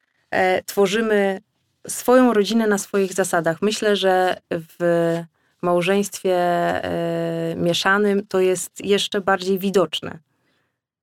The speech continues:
I, i, i, i też jesteśmy tego bardziej świadomi. I chyba też, e, uczy to pokory i takiego odklejania się od swoich, e, oczekiwań, jakichś wyobrażeń.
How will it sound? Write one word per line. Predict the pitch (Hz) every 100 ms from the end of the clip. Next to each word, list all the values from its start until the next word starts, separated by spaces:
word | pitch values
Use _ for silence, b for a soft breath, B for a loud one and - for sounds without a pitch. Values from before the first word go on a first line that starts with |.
| _ -
I, | 180
i, | - 196 190 -
i, | 190 - 190
i |
też | 214 208 202
jesteśmy | 196 - 202 - 202
tego | 202 190
bardziej | 180 190 185 185
świadomi. | 185 - 196 190 165 165 156 _ _ _ _ _ _ _ _ -
I |
chyba | 185 196 190
też, | 185 202 - -
e, | 185 185 -
uczy | 226 220 202
to | 196
pokory | 185 185 - 214 254 254
i | 240 190
takiego | 196 202 196 196
odklejania | 190 - 196 208 240 233
się | 220 208
od | 175 -
swoich, | - 202 202 196 196 185 -
e, | - 175 165 165 165 170 170 b b b b b _ - -
oczekiwań, | 196 196 185 240 240 233 233 233 226 - -
jakichś | 180 185 175 -
wyobrażeń. | 175 185 175 185 208 226 208 214 208 208 214